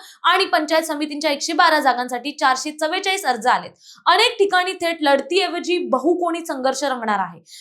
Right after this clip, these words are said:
पाच फेब्रुवारीला मतदान होणार असून सात फेब्रुवारीला निकाल स्पष्ट होईल. मात्र सत्तावीस जानेवारीपर्यंत कोण माघार घेतं, यावरच विजयाचं गणित ठरणार आहे. माहिती आवडली असेल तर कमेंट्समध्ये नक्की कळवा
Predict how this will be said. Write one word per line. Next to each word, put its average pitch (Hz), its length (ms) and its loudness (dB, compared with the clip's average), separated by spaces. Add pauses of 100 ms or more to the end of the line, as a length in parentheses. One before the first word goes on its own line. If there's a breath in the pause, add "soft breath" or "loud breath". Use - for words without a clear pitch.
(180 loud breath)
पाच 320 260 6
फेब्रुवारीला 359 580 6
मतदान 320 560 2
होणार 349 240 2
असून 302 360 -2 (240 loud breath)
सात 403 340 2
फेब्रुवारीला 302 640 2
निकाल 302 340 2
स्पष्ट 370 480 0
होईल. 240 220 2 (300 loud breath)
मात्र 320 200 0
सत्तावीस 381 540 2
जानेवारीपर्यंत 311 720 2 (160)
कोण 427 240 6
माघार 320 320 4
घेतं, 285 300 2 (300 loud breath)
यावरच 359 540 4
विजयाचं 285 440 2
गणित 269 260 -2
ठरणार 202 280 -2
आहे. 175 220 -4
माहिती 302 320 0
आवडली 294 340 2
असेल 330 320 -4
तर 269 80 -2
कमेंट्समध्ये 294 640 -4
नक्की 214 240 -10
कळवा 240 280 4